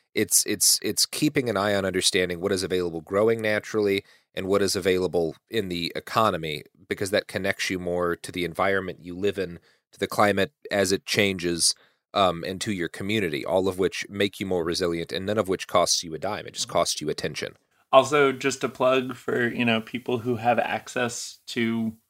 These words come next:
Speaker 2: the ecosystems where this is relevant, uh, things like shellfish licenses are
Speaker 1: Mm-hmm.
Speaker 2: great. I'm not gonna tell anyone that they should, you know, seek out, uh, sport fishing as a means of obtaining
Speaker 1: Mm-mm.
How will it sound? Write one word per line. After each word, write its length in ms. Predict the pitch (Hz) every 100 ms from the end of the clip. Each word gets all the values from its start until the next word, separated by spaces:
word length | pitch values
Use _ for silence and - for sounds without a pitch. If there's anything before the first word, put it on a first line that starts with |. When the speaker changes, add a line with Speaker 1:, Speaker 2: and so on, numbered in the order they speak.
| _ _ _ _ _ _ _ _
Speaker 2:
the 340 | - 113 123 120
ecosystems 720 | 127 113 123 - 123 120 117
where 120 | 110
this 200 | 110 107
is 120 | 107
relevant, 480 | 107 120 123 143 - -
uh, 200 | 107 104
things 300 | 101 131 127
like 180 | 127 113
shellfish 560 | - 101 110 143 139 -
licenses 760 | 147 147 156 - 165 165 - -
are 140 | 117
Speaker 1:
Mm-hmm. 100 | 110
Speaker 2:
great. 420 | 101 113 98 95 -
I'm 240 | - 113 113
not 220 | 117 120
gonna 180 | 135 123
tell 240 | 117 127
anyone 380 | 117 120 120 117
that 140 | 117
they 140 | - 110
should, 300 | - 113 107
you 120 | 113
know, 220 | 104 101 - _ _
seek 360 | - - 117 -
out, 320 | 117 110 113 _ -
uh, 400 | 107 101 98 95 - _ _ _ _
sport 480 | - - 123 131 -
fishing 520 | - 135 - 143 143
as 280 | 135 113 107
a 60 |
means 400 | 107 107 110 113
of 140 | 117 107
obtaining 760 | 107 98 113 107 110 107 104 - _ _ _
Speaker 1:
Mm-mm. 80 | 110